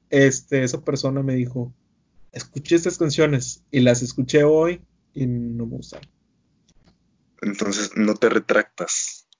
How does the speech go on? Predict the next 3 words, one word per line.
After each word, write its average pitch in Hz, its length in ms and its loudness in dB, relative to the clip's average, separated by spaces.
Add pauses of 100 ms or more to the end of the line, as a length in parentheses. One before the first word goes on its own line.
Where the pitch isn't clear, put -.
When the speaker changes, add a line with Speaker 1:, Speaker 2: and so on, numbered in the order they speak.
(1500)
Speaker 1:
Eh, 143 380 6
n-, 131 580 -2 (240)
no. 127 360 -2